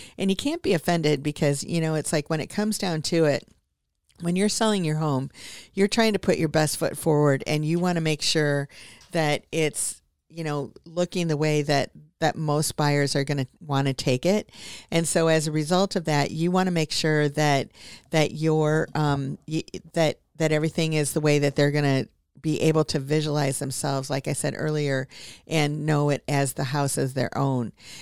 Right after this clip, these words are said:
You know, I had a guy tell me, um, one time, he said, you know, that, that I thought was really, really interesting is he said,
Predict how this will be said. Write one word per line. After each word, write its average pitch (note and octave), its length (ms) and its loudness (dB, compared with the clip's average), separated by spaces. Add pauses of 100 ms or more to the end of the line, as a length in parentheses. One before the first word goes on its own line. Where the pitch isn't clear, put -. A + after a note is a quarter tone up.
(160)
You D#3+ 80 -4
know, D3 260 2
I E3 120 2
had F3+ 180 4
a F3 60 2
guy D#3 200 0
tell D#3+ 220 0
me, D3 400 0
um, C#3 400 0 (180)
one D#3+ 220 2
time, D3 240 2
he C#3 100 0
said, C#3 420 0 (420)
you D#3 80 -4
know, C#3+ 280 2
that, D3+ 420 0
that D3 160 0
I C#3+ 40 4
thought D3 240 0
was C#3+ 200 -2
really, C#3 440 2 (180)
really C#3 460 -2
interesting D3 680 0
is D3+ 220 2
he E3+ 100 2
said, D3 360 2